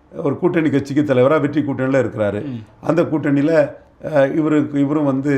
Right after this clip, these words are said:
Speaker 1: ஒரு மதிப்பு கொடுத்து இவரை சேர்க்கறதுக்கு ஒரு வாய்ப்பு உண்டு.
Speaker 2: ஓகே.
Speaker 1: ஆப்ஷன் அது.
Speaker 2: ஓகே.
Speaker 1: அஹ், மீண்டும் பி ஜே பி கூப்பிடலாம், அது ஒரு ஆப்ஷன்.
Speaker 2: ம்.
Speaker 1: கற்பனையா ஒரு ஆப்ஷன் விஜய். அந்த ஆப்ஷன்ல யார் சீஃப் மினிஸ்டருங்கிறது ஒரு கொஸ்டின் வருதுல்ல?
Speaker 2: ஓகே சார். சார், தூய்மை பணியாளர்கள்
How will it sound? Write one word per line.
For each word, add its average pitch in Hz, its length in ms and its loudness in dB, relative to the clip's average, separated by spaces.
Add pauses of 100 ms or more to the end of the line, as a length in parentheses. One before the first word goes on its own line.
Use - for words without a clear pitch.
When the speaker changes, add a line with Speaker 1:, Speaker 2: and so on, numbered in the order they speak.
(340)
Speaker 1:
ஒரு 135 160 -4
மதிப்பு 147 300 0
கொடுத்து 127 240 -4
இவரை 143 140 0
சேர்க்கறதுக்கு 135 420 -2
ஒரு 127 80 0
வாய்ப்பு 131 260 0
உண்டு. 104 340 -6 (120)
Speaker 2:
ஓகே. 135 40 -16
Speaker 1:
ஆப்ஷன் 143 400 -2
அது. - 300 -2 (120)
Speaker 2:
ஓகே. - 520 -14
Speaker 1:
அஹ், 147 140 4
மீண்டும் 170 340 2
பி 156 120 2
ஜே 147 160 2
பி 147 120 -4
கூப்பிடலாம், 123 400 -2
அது 131 120 2
ஒரு 123 120 2
ஆப்ஷன். 113 320 -4 (220)
Speaker 2:
ம். 113 200 -18
Speaker 1:
கற்பனையா 190 460 2
ஒரு 160 100 6
ஆப்ஷன் 147 460 0 (140)
விஜய். 107 380 -6 (340)
அந்த 147 260 2
ஆப்ஷன்ல 156 340 0
யார் 156 240 2
சீஃப் 147 200 -8
மினிஸ்டருங்கிறது 120 400 -4
ஒரு 120 160 -6
கொஸ்டின் 120 300 -10
வருதுல்ல? 92 380 -6 (320)
Speaker 2:
ஓகே 120 240 -14
சார். - 260 -20 (240)
சார், 170 240 -8
தூய்மை 240 300 -2
பணியாளர்கள் 139 540 -6